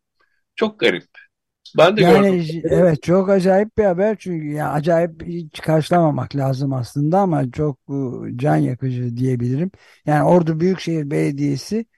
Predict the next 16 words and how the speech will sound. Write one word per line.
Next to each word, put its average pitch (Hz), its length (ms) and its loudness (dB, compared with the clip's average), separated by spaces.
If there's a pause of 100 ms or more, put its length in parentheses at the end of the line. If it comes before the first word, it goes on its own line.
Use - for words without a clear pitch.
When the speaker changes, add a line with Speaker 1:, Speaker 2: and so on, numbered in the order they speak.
(420)
Speaker 2:
çed 175 360 -2
gerekli 156 580 0
değildir. 156 380 -2
Yani 135 220 -2
çevresel 143 480 -4
etki 139 380 -4
değerlendirme 139 1080 -2
raporu 135 640 -4
gerekli 156 520 0
değildir 165 500 -2
kararıyla. 123 800 -4 (480)
Bu 160 180 0
Melet 165 400 0
Balıkçı 151 760 -4
Barınağı 135 680 -4 (880)
için 196 480 -4